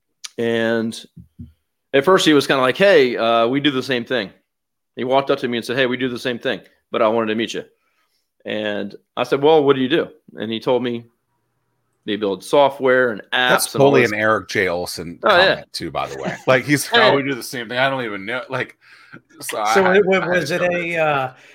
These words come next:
Speaker 3: was that a, "Hey, we should collaborate," or is that a, "Man, I'm about to kn-, put a knife in your back" kind of?
Speaker 1: It was
Speaker 2: No,
Speaker 1: pretty
Speaker 2: that's
Speaker 1: much like, "Hey, we should probably just avoid each other."
Speaker 2: Yeah, that's Eric being like, "I'm, I'm an awkward person."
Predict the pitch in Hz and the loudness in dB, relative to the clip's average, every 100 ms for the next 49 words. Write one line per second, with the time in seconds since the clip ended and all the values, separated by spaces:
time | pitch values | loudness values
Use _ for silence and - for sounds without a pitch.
0 | - 165 151 156 160 151 139 131 165 160 | -10 -6 -2 -2 -2 -2 -4 -2 -2 -2
1 | 151 156 - 143 123 - _ _ _ - | -6 -10 -8 -8 -8 -16 _ _ _ -10
2 | 147 139 151 180 202 214 262 190 147 139 | -6 -4 -4 -4 -2 -2 -2 -6 -4 -4
3 | 131 143 147 151 143 135 135 143 147 151 | -4 -4 -4 -6 -6 -6 -8 -8 -8 -8
4 | 147 143 127 127 135 147 165 147 139 143 | -8 -10 -12 -12 -14 -10 -8 -8 -6 -8
5 | 143 131 117 113 110 107 - - 127 113 | -8 -12 -12 -12 -14 -16 -18 -16 -14 -4
6 | 143 185 135 254 196 175 180 160 175 180 | 0 4 4 4 4 2 4 2 4 2
7 | 160 160 143 165 147 139 135 120 143 120 | 0 -2 2 4 4 2 -4 -2 -2 0
8 | 123 110 110 107 107 _ - - 92 85 | -2 0 -2 -4 -10 _ -14 -6 -4 -4
9 | - 135 - 147 156 151 131 117 135 127 | -6 -6 -4 0 4 4 0 -4 -4 -4
10 | 117 104 - 113 127 127 127 110 117 117 | -4 -6 -6 -6 -6 -6 -8 -8 -6 -8
11 | 117 107 107 117 123 110 110 110 - 131 | -6 -2 -2 -2 -6 -6 -6 -8 -8 -12
12 | 131 147 | -14 -18